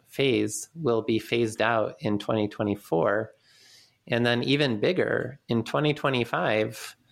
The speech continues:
according to the Inflation Reduction Act, no Medicare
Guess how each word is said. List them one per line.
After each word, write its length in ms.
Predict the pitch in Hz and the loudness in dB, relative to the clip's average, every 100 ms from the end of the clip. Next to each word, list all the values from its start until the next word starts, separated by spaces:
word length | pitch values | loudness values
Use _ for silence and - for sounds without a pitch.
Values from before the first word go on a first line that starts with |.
| _ _ _ _ _ - | _ _ _ _ _ -4
according 460 | - - 120 123 | -2 0 0 0
to 180 | 120 123 | 0 0
the 120 | 120 117 | 2 0
Inflation 540 | 110 123 123 - 120 | 0 0 0 0 0
Reduction 480 | 110 117 135 - 113 | 2 0 -2 -2 0
Act, 280 | 101 - 127 | 0 0 0
no 180 | 120 135 | 0 2
Medicare 360 | 123 139 - | 2 0 0